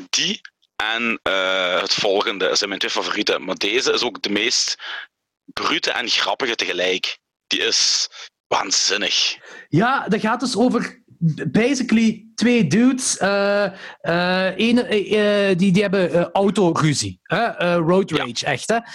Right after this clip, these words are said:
Speaker 2: Eh,
Speaker 1: De typische juppie tegen zo de, de iets marginalere persoon,
Speaker 2: de
Speaker 1: hè,
Speaker 2: iets
Speaker 1: eigenlijk.
Speaker 2: marginalere, harde arbeider wel.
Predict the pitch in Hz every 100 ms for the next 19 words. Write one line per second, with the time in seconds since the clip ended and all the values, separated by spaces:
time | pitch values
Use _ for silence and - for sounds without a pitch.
0 | - - - 170 175 170 170 170 165 180
1 | - 139 127 135 165 160 135 123 127 120
2 | 110 107 92 92 95 - - - 98 98
3 | 104 90 85 90 92 - - - 76 80
4 | - - 67 254 254 - 240 247 220 240
5 | 233 214 226 208 - 170 202 190 - _
6 | _ _ 151 151 135 127 113 104 107 104